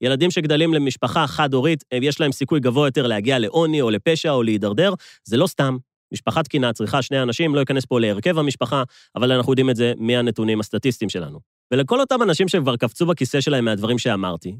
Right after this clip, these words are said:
וזה הגיוני לגמרי, אתם צריכים להבין שהדברים שאני מדבר עליהם קשורים לאיך שהמוח שלנו מתוכנת, לאבולוציה שלנו, ולאדם הקדמון לפני מאות אלפי שנים. ויכול להיות שלדעתכם, ובעיני אחרים, שזה כבר לא נכון ולא רלוונטי לעולם שאנחנו חיים בו היום.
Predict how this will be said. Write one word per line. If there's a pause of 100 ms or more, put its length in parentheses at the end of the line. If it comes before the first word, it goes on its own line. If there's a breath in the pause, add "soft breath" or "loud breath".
(120)
וזה
הגיוני
לגמרי, (120)
אתם
צריכים
להבין
שהדברים
שאני
מדבר
עליהם
קשורים
לאיך
שהמוח
שלנו
מתוכנת, (300)
לאבולוציה
שלנו, (120)
ולאדם
הקדמון
לפני
מאות
אלפי
שנים. (380)
ויכול
להיות
שלדעתכם, (100)
ובעיני
אחרים,
שזה
כבר
לא
נכון
ולא
רלוונטי
לעולם
שאנחנו
חיים
בו
היום.